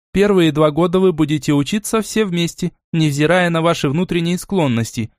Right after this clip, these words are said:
При переходе на третий курс вам будет необходимо выбрать один из факультетов для более углублённого изучения. К этому нужно будет отнестись очень серьёзно, потому что от этого будет зависеть вся ваша дальнейшая специализация как псимага".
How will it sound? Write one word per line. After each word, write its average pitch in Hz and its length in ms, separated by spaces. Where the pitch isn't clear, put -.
При 139 180
переходе 160 540
на 147 140
третий 143 380
курс 214 340
вам 185 320
будет 175 300
необходимо 147 680
выбрать 196 460
один 180 280
из 196 80
факультетов 196 760
для 120 220
более 147 360
углублённого 147 840
изучения. 120 680
К - 40
этому 226 380
нужно 180 340
будет 160 320
отнестись 190 680
очень 190 320
серьёзно, 160 680
потому 147 440
что 139 240
от 131 140
этого 147 380
будет 131 300
зависеть 139 500
вся 226 260
ваша 214 240
дальнейшая 190 540
специализация 190 880
как 139 240
псимага". 139 680